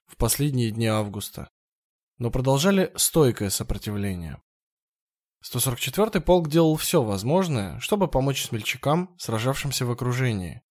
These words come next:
Его бойцы предпринимали отважные атаки, которые часто оканчивались прорывом и позволяли их товарищам вырваться из окружения. Мне однажды довелось сопровождать патруль, высланный на помощь небольшому отряду,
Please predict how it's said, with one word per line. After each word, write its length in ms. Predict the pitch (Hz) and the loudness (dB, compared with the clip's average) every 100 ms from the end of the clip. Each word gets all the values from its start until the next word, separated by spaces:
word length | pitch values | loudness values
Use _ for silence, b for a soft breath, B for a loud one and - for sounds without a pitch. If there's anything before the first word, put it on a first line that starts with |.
| _ _ _ _ _ | _ _ _ _ _
Его 240 | 117 131 | -2 0
бойцы 460 | 135 131 135 - 202 | 4 4 2 0 0
предпринимали 680 | 202 131 127 135 147 214 202 | -2 -4 0 0 2 4 4
отважные 540 | 135 139 131 117 107 | 2 4 4 2 -2
атаки, 400 | 101 175 196 151 - _ _ | 0 0 2 -2 -6 _ _
которые 280 | - 190 240 | -2 2 2
часто 340 | 190 156 - - | 4 2 2 -2
оканчивались 520 | - 143 - 113 104 | 0 -2 -2 -4 -2
прорывом 560 | 117 117 151 190 156 131 _ _ | 0 2 4 4 2 -2 _ _
и 100 | - | -6
позволяли 500 | 131 120 131 202 196 | -2 2 4 6 4
их 100 | 123 | 2
товарищам 500 | - 120 147 - 110 | 0 0 2 0 -2
вырваться 400 | 107 113 110 - | -2 -2 -4 -4
из 80 | 107 | -6
окружения. 680 | 107 110 113 117 98 90 - _ _ _ _ _ _ _ _ _ _ _ _ _ _ _ _ _ _ | -6 -6 -2 -2 -4 -6 -14 _ _ _ _ _ _ _ _ _ _ _ _ _ _ _ _ _ _
Мне 280 | 131 165 220 | 0 4 4
однажды 380 | 160 170 175 147 | 4 2 2 0
довелось 360 | 131 127 151 | 2 4 4
сопровождать 580 | - - 120 123 127 127 | 2 2 2 2 0 0
патруль, 500 | 143 139 185 143 101 - | 0 2 2 2 0 -10
высланный 480 | 127 165 208 175 131 | -2 0 2 2 2
на 140 | 117 | 0
помощь 340 | - 160 160 - | 2 2 2 0
небольшому 520 | 117 110 110 127 120 | 0 0 0 0 2
отряду, 440 | 127 151 127 107 | 2 2 2 0